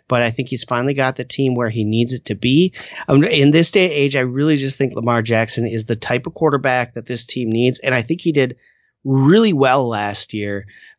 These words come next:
uh, with this squad on a team that really wasn't expected to do a whole lot. But when he came in, he really gave them something and, and pushed them. And I think that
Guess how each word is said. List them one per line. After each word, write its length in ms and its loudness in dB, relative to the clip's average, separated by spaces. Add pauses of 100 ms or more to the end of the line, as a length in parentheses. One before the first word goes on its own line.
uh, 100 2
with 200 0
this 200 0
squad 480 0
on 180 -4
a 100 -4
team 280 2
that 200 0
really 220 -2
wasn't 400 -4
expected 480 -2
to 80 -4
do 180 0
a 40 2
whole 140 2
lot. 220 0
But 80 -10
when 100 -2
he 100 0
came 260 0
in, 120 0
he 220 -4
really 480 0 (680)
gave 340 2
them 240 0
something 560 -2
and, 320 -4
and 260 -6
pushed 300 -2
them. 160 0
And 100 -2
I 80 -4
think 220 -4
that 220 -2